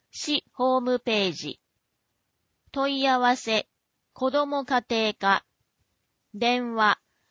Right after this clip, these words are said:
三四六六三六。ファックス、三二二ゼロ九八。Eメール、ケーオーディーオーエムオーケーエーティー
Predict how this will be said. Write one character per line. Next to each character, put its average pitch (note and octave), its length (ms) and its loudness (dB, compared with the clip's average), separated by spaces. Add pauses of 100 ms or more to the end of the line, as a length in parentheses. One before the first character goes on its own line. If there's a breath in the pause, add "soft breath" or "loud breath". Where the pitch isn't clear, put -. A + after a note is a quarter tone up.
三 C4 420 0
四 A3+ 320 -2 (260)
六 A3 320 -4
六 C4+ 300 0
三 G#3+ 400 -2
六。 G3 400 -4 (720)
フ - 80 -6
ァ C#4 120 0
ッ - 0 - (180)
ク A3 100 -4
ス、 D3+ 320 -10 (400)
三 C4 460 0
二 G#3+ 340 -4 (440)
二 C#4+ 320 -4
ゼ C4 160 2
ロ F3 120 0
九 A3 320 -4
八。 G#3 500 -8 (720)
E C#4 320 -4
メ A#3+ 320 2
ー E3 40 -4
ル、 C#3 220 -8 (440)
ケ C#4 320 0
ー - 100 -4
オ A3+ 340 0
ー - 180 -18
デ A#3+ 80 -4
ィ B3+ 160 -2
ー - 120 -4
オ G3+ 340 0
ー - 20 -8 (100)
エ G3+ 140 -2
ム B3+ 280 -2
オ F#3+ 280 0
ー - 20 -20 (180)
ケ C4 400 2
ー - 60 -4
エ G#3+ 300 -4
ー - 200 -20
テ C4+ 80 -8
ィ A#3+ 520 -6
ー - 40 -4